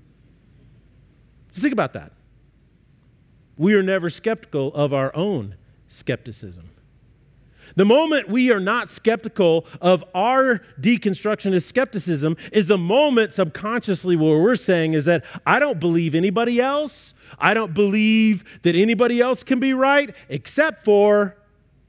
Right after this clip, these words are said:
myself. See, I'm perfect, and my judgment is perfect, and my knowledge is perfect." Of course, all you gotta do is ask your spouse, and they will definitely say, "Yeah, I have a different opinion on that."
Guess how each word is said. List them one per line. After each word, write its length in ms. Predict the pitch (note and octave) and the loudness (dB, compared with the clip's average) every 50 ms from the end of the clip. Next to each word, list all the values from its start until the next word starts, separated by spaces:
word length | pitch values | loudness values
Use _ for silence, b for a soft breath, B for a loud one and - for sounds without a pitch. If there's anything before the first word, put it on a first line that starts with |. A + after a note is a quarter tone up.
| _ _ | _ _
myself. 840 | - G#2+ E2 F2+ G2 - - - C#3 E3+ F3 C3+ F2+ D#2+ - - - _ _ _ _ _ _ _ _ _ _ _ _ _ b b b b b b b b b b b b _ _ _ _ _ _ _ _ _ | -18 -16 -16 -16 -16 -10 -8 -6 -4 -4 -4 -4 -6 -10 -16 -20 -20 _ _ _ _ _ _ _ _ _ _ _ _ _ b b b b b b b b b b b b _ _ _ _ _ _ _ _ _
See, 220 | - - F#3+ G3 | -2 2 2 4
I'm 240 | A3 D4 E4 E4 A#3+ | 4 4 2 0 0
perfect, 720 | - A3 C#4+ E4+ E4 - - D#4+ C#4 F3+ C3+ - - - b b b b | 0 0 0 0 -2 -2 -2 -2 -2 -2 -4 -8 -14 -20 b b b b
and 140 | - G3+ G3+ | 0 0 2
my 160 | G#3+ A3 G#3+ | 2 0 -2
judgment 480 | G3 C#3+ A3 D4 E4 C#4 C4 C4+ D4 B3+ | 0 0 0 0 0 0 -4 -4 -4 -4
is 100 | G#3+ - | -4 -6
perfect, 500 | - - - G3 F3 - - D3 C3 - | -6 -2 0 0 0 0 -2 -4 0 2
and 80 | G#3 A#3 | 2 2
my 160 | C4+ D4 D4+ | 4 2 2
knowledge 480 | C#4+ D#4 E4 F4 F4+ F4+ F4+ F4 B3+ A#3 | 2 4 4 4 4 4 2 2 0 -4
is 140 | B3 G#3 - | -6 -6 -2
perfect." 580 | - G#3+ G#3+ G3 - - D#3+ A#2 - - - b b b b b b b b b b b b _ | 0 2 2 2 2 -2 -4 -4 -6 -10 -18 b b b b b b b b b b b b _
Of 60 | _ - | _ -2
course, 180 | E3 D#3+ - | -2 0 0
all 140 | E3+ E3 D#3+ | 0 0 0
you 60 | C#3 | 0
gotta 160 | E3 D#3 D3 | 0 0 0
do 180 | C#3+ C3+ E3 G3 | 2 2 2 2
is 100 | E3 C3+ | 2 0
ask 220 | C#3+ C#3+ C#3 - | -2 -4 -4 -6
your 80 | - B2+ | -10 -14
spouse, 500 | - - - E3 D#3+ D#3+ D3+ C3+ C3 - | -14 -6 -2 -2 0 0 -2 -4 -6 -8
and 120 | C3+ B2+ | -8 -8
they 120 | C3 C3+ C3+ | -6 -4 -4
will 140 | C3 A#2+ A#2 | -6 -4 -4
definitely 460 | C#3 C3 C3 - C3+ A#2 A2+ A#2+ B2 | -4 -4 -4 -4 -6 -8 -6 -8 -8
say, 240 | - - D3 C3 B2 | -6 -4 -4 -2 -2
"Yeah, 240 | B2+ D3+ F#3 G#3 G3 | 0 0 0 0 -2
I 80 | F#3+ | -2
have 120 | E3 E3 D3 | -2 -2 -4
a 40 | C#3 | -4
different 260 | C#3+ C#3+ C3 B2+ A#2 | -4 -4 -6 -8 -10
opinion 360 | A2 - D#3+ D#3+ C3 G#2+ F#2 | -6 -4 -4 -2 -2 -6 -8
on 120 | F2 E2+ E2 | -10 -12 -12
that." 280 | F2 F2 G2 A#2+ - | -12 -12 -12 -12 -12